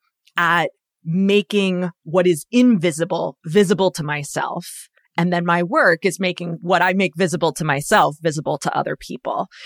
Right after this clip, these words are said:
And it is what makes me really good at facilitation and coaching and teaching. But in some environments, like facilitation and coaching and, and sometimes teaching, although not, not as much with teaching,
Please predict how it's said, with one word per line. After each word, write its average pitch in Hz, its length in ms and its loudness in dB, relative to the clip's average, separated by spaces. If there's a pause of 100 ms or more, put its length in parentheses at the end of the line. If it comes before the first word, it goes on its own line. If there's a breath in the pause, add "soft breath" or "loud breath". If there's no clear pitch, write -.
(340 loud breath)
And 190 360 0 (100)
it 220 140 2
is 196 180 0
what 220 240 0
makes 233 260 -4
me 160 120 -10
really 165 260 -6
good 185 460 -4 (160)
at - 340 -2 (220)
facilitation 165 1040 -6
and 160 120 -8
coaching 160 760 -2
and 147 160 -8
teaching. 165 640 -6 (600 loud breath)
But 175 400 2 (100)
in 185 240 2
some 196 460 2
environments, 156 960 0 (100)
like 151 300 -2
facilitation 160 840 0
and 185 140 0
coaching 170 460 0
and, 190 300 2
and 175 200 0
sometimes 220 520 2
teaching, 156 420 -4
although 170 220 2
not, 190 320 4
not 185 220 4
as 165 140 -4
much 147 160 -2
with 156 140 -6
teaching, 139 500 -4